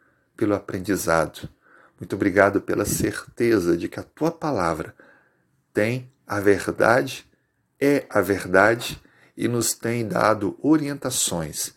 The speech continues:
para firmarmos os nossos passos contigo. Muito obrigado, Senhor, pela salvação. Muito obrigado pelo esclarecimento. Dirija nossos passos, nos guie.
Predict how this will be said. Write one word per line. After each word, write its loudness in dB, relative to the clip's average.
para 2
firmarmos -2
os 0
nossos -4
passos -6
contigo. -6
Muito -2
obrigado, 2
Senhor, -8
pela 2
salvação. 0
Muito -4
obrigado 2
pelo 4
esclarecimento. 2
Dirija 2
nossos 0
passos, -2
nos 0
guie. -2